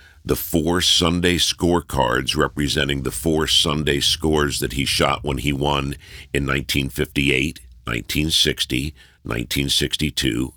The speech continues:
and nineteen sixty-four. And there are wax seals, and there's signatures, and there's ribbons, and it's all very official looking.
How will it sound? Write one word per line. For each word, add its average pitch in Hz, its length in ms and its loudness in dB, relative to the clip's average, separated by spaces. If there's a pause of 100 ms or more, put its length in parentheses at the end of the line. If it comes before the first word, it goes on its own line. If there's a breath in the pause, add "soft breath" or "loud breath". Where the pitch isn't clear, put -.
(160)
and 73 140 -2
nineteen 65 420 -4
sixty-four. 67 880 -2 (680 loud breath)
And 76 140 2
there 82 120 4
are 76 120 2
wax 80 380 2
seals, 82 640 2
and 62 120 -4
there's 57 200 -2
signatures, 82 800 2
and 60 140 -2
there's 58 220 -2
ribbons, 76 500 2
and 60 120 -4
it's - 120 -6
all 78 220 2
very 73 340 0
official 62 440 -4
looking. 50 420 -8